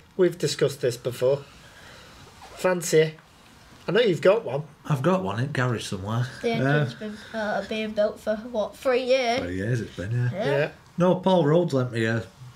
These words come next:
Speaker 2: twenty twenty-one F S four fifty. Just completely alien to me. I can't. When I went on yours at, uh, that track there at Wigan,
Speaker 1: Wigan.
Speaker 2: it was awesome.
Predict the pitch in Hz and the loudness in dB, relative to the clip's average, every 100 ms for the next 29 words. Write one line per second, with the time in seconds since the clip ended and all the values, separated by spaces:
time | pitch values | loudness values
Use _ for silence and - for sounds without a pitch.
0 | - - 147 139 135 - 135 135 135 139 | -18 -8 -2 -2 -2 -4 -2 0 0 -2
1 | 127 - - - - 131 131 135 127 - | -4 -10 -20 -20 -8 -6 -4 -4 -4 -2
2 | 131 131 139 131 - 135 - - - - | -2 -2 -4 -4 -4 -4 -6 -20 -20 -20
3 | - - - - - - - 123 - 123 | -20 -20 -20 -20 -20 -8 -4 -4 -4 -6
4 | 113 120 120 120 113 110 107 101 - 101 | -4 -2 -2 -2 -2 -2 -4 -6 -8 -10
5 | 92 - - - - - - - 139 135 | -12 -20 -20 -20 -20 -14 -12 -2 0 0
6 | 135 - - - - - 147 147 147 139 | -4 -10 -20 -20 -20 -4 0 2 2 0
7 | 104 143 165 110 110 - - - - - | -2 2 2 2 -4 -8 -20 -20 -20 -20
8 | - - - - 107 107 104 101 95 - | -20 -20 -14 -6 -4 -4 -6 -8 -12 -20
9 | - 131 - 151 147 107 98 117 120 113 | -8 -6 -4 -4 -2 -4 -6 -2 -2 0
10 | 147 151 110 113 135 127 - | 2 0 0 0 -2 -2 -8